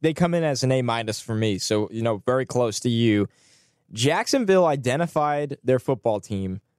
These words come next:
the weaknesses, which was quarterback, and they got, they developed a power run game. You get Cam Robinson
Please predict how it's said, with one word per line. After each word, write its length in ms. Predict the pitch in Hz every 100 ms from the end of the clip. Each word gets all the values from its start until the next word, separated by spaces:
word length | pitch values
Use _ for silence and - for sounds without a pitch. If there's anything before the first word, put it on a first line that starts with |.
| _ -
the 100 | 120
weaknesses, 760 | 120 143 156 139 113 104 107 -
which 240 | 110 -
was 120 | 123
quarterback, 600 | - 107 92 90 85 - _ _ _ _ _ _
and 220 | 123 131
they 140 | 135 127
got, 240 | 135 135
they 100 | 139
developed 400 | 120 123 131 117
a 60 | 120
power 320 | 117 113 110
run 180 | 101 92
game. 280 | - - _ _ _ _ _ _
You 100 | 131
get 300 | 139 135 107
Cam 320 | - 127 165 175
Robinson 580 | 127 127 123 123 131